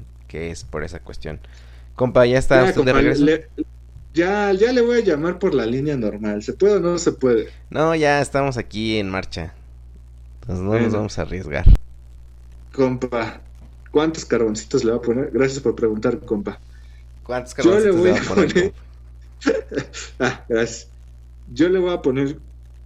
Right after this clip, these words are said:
Speaker 2: cuatro carboncitos a esta cerveza.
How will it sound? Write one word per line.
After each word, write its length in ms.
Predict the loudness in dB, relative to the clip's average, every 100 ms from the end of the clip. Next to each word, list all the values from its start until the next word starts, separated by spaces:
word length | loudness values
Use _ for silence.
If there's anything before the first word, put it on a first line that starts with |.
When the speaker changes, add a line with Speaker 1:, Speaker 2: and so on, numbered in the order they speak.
| -20 -20 -20 -20 -2
Speaker 2:
cuatro 400 | 2 2 0 0
carboncitos 680 | 0 -2 -4 -6 -6 -6
a 40 | -6
esta 160 | -8 -6
cerveza. 400 | -6 -10 -16